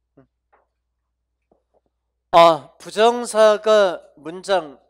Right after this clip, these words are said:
본문하고 별개로 쓰이면 하자마자 의미 안 나오고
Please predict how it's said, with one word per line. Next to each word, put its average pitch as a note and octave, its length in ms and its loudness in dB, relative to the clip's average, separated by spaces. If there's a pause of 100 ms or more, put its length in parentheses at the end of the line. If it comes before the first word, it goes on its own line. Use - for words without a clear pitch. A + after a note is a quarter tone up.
(340)
본문하고 G3+ 720 -6
별개로 E3 480 -4
쓰이면 D3 680 -10 (320)
하자마자 C4+ 640 -6
의미 F3+ 240 -10
안 C#3 240 -12
나오고 D3+ 440 -14